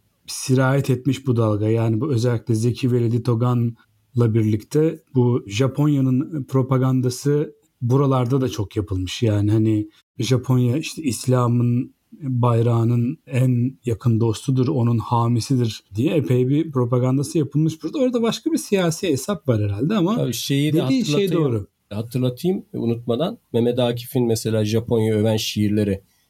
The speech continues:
Speaker 2: belki yani bilinmiyordur, bizi dinleyenler merak edebilir. Yani Müslümanlardan daha Müslüman olduklarını Japonların yaşam biçimiyle.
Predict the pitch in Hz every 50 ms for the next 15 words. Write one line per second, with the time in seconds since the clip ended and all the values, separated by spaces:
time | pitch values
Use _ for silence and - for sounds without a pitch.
0 | _ _ _ _ _ 110 107 104 104 - 120 113 107 107 107 104 98 104 113 113
1 | 117 117 110 104 95 90 85 95 82 - 98 98 95 98 98 95 95 98 98 101
2 | 98 95 98 98 95 95 95 95 95 95 95 92 - 95 90 98 101 127 180 208
3 | - - _ _ _ _ _ _ _ _ _ - 104 101 104 101 98 104 110 104
4 | - - - 113 110 107 110 110 110 110 110 110 107 110 113 113 110 117 113 113
5 | 113 107 98 - - - 92 90 90 87 87 85 82 78 - - - 85 85 82
6 | 82 80 78 92 87 - 92 87 87 87 82 82 87 85 90 90 - - 95 90
7 | 90 85 82 - - 82 85 87 101 160 202 226